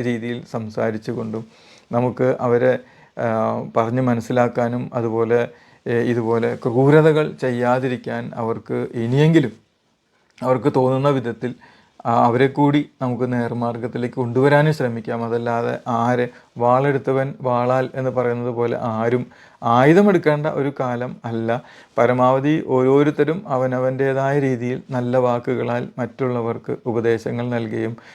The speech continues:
മറ്റുള്ളവരെ നൻ-, നൽ-, നന്മയുടെ മാർഗത്തിലേക്ക് നയിക്കാൻ ഓരോരുത്തർക്കും പരിശ്രമിക്കുകയും ചെയ്യാം. ആയുധത്തിൻ്റെ കാലം കഴിഞ്ഞു. ആയുധമെടുത്താൽ ആയുധം തന്നെ,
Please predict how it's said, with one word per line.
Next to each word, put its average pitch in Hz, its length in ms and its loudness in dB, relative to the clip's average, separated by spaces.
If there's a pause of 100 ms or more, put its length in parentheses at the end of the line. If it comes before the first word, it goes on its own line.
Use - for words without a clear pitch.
(140)
മറ്റുള്ളവരെ 147 680 4 (260)
നൻ-, 131 280 -4
നൽ-, 131 340 -4
നന്മയുടെ 160 600 4 (520)
മാർഗത്തിലേക്ക് 135 1160 0
നയിക്കാൻ 117 580 -4
ഓരോരുത്തർക്കും 120 760 -2
പരിശ്രമിക്കുകയും 110 800 -4
ചെയ്യാം. 113 380 -4 (320)
ആയുധത്തിൻ്റെ 127 760 2
കാലം 117 440 -2
കഴിഞ്ഞു. 117 460 0
ആയുധമെടുത്താൽ 120 840 -2
ആയുധം 117 460 -2
തന്നെ, 123 240 -2